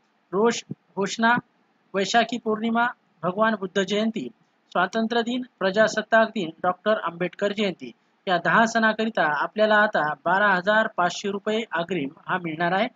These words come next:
आणि हा अग्रिम बिनव्याजी असतो. सण अग्रिम मंजूर आणि वसुलीच्या अटी आणि शर्ती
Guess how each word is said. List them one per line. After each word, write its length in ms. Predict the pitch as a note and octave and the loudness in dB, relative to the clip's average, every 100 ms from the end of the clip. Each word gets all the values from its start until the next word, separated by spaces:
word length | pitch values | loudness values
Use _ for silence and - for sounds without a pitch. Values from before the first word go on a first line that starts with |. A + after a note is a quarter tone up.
| _ _ - | _ _ -8
आणि 100 | F#3 | -2
हा 180 | G3 F3 | 0 2
अग्रिम 360 | F3+ G#3 D3 C#3 _ _ _ _ - | 2 0 -2 -6 _ _ _ _ -4
बिनव्याजी 500 | G#3+ A3 F#3+ E3+ - | 0 2 0 0 -2
असतो. 280 | C#3+ - A#2 - _ _ _ | -4 -6 -16 -18 _ _ _
सण 220 | - B3+ C4+ | -2 0 2
अग्रिम 320 | A3 B3 B3+ | 2 2 -2
मंजूर 320 | A#3+ A3+ C4 | -4 -2 0
आणि 180 | A3 A3+ | 0 0
वसुलीच्या 500 | G#3 G3+ A3 A3 A3 | -2 -2 -4 0 0
अटी 220 | G3 G#3 | 0 -2
आणि 160 | G#3 G3 | -4 -2
शर्ती 360 | F#3+ F3+ F3 | -4 -2 -6